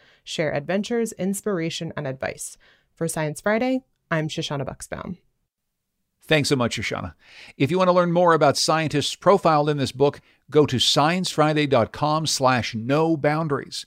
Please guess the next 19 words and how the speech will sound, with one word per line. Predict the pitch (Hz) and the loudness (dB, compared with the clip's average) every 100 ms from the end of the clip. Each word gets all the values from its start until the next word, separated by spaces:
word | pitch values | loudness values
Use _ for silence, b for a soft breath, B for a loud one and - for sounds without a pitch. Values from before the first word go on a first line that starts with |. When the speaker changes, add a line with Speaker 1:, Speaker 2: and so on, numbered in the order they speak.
| b b b | b b b
Speaker 2:
You | 147 139 | -2 -2
can | 156 | 0
read | 147 143 131 | 0 -2 0
mammologist | 131 143 156 185 175 190 - | 0 2 2 2 0 -2 0
and | 120 - | -2 0
outreach | 139 180 151 139 - | 0 0 -2 -4 -4
scientist | - 143 139 131 - 139 | -2 -2 0 -2 -4 0
Danielle | 135 151 156 139 139 | 0 2 0 -2 -2
Lee's | 175 185 - | -4 -4 -6
profile. | 127 123 - - 135 b b b | -6 -6 -6 -6 -8 b b b
She'll | - 202 | 4 6
be | 208 196 | 6 4
on | 180 | 0
the | |
show | 143 147 139 135 - - | -2 0 2 0 -4 -2
in | 151 | 0
the | |
coming | 131 127 127 | 2 2 0
weeks. | 120 - - | -4 -8 -14